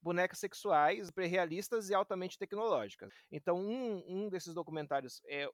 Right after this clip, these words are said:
foi feito pelo The Guardian e ele é bem conhecido, inclusive o Fantástico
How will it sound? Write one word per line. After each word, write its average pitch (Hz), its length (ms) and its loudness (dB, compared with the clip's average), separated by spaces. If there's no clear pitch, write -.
foi 156 100 -6
feito 147 220 -12
pelo 151 180 -6
The 156 120 -4
Guardian 151 800 0
e 180 320 -6
ele 202 300 0
é 160 140 0
bem 208 180 -2
conhecido, 208 460 -2
inclusive 180 420 -6
o 190 80 -6
Fantástico 165 680 0